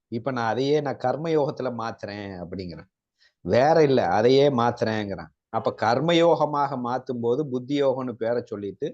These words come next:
தெளிவா கர்மயோகத்தை சொல்றான். அதுல வந்து "கடமையை செய்,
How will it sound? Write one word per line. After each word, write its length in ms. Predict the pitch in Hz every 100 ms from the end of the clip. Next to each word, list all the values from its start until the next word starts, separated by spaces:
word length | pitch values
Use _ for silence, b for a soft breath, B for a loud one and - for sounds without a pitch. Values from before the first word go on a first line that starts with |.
| - _ _ _ _
தெளிவா 400 | 127 135 139 135 139
கர்மயோகத்தை 680 | 117 120 139 131 117 104
சொல்றான். 380 | - 98 107 135
அதுல 260 | 104 117 123
வந்து 260 | 110 110 123
"கடமையை 600 | - 110 120 120 117 107 107
செய், 360 | - 123 123